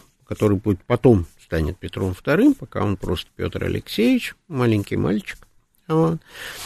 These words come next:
Естественно, сам он ни о чём не подозревает, но вокруг него группируются, ну, те, кого можно было назвать высшей бюрократией.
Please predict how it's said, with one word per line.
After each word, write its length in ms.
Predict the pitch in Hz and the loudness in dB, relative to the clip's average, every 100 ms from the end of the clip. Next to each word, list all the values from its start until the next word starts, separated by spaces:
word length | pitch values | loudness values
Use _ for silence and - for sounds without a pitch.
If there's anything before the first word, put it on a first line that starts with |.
| - - | -16 0
Естественно, 540 | 135 - 185 117 135 | 2 6 6 6 6
сам 280 | - 135 117 | 8 8 8
он 220 | 107 107 | 6 6
ни 160 | 110 104 | 6 4
о 60 | |
чём 200 | - 113 | 4 4
не 120 | 107 | 4
подозревает, 760 | 101 110 113 117 170 247 311 285 | 2 2 2 4 4 6 4 6
но 140 | 269 | 8
вокруг 340 | 269 254 277 269 | 8 6 2 4
него 240 | 269 294 | 6 6
группируются, 960 | 240 214 - 226 247 269 247 285 247 220 - | 4 2 2 4 6 6 4 2 2 0 -2
ну, 680 | 269 165 165 196 233 196 180 | 4 6 8 8 8 6 2
те, 260 | - 254 | 4 4
кого 260 | 254 220 208 | 6 6 6
можно 480 | 175 165 190 175 180 | 6 6 8 8 6
было 260 | 170 175 | 6 8
назвать 460 | 180 180 170 202 180 | 10 8 8 6 6
высшей 400 | 165 165 - 147 | 6 6 4 2
бюрократией. 880 | 139 143 143 120 71 - - - | 4 6 4 2 -4 -6 -12 -20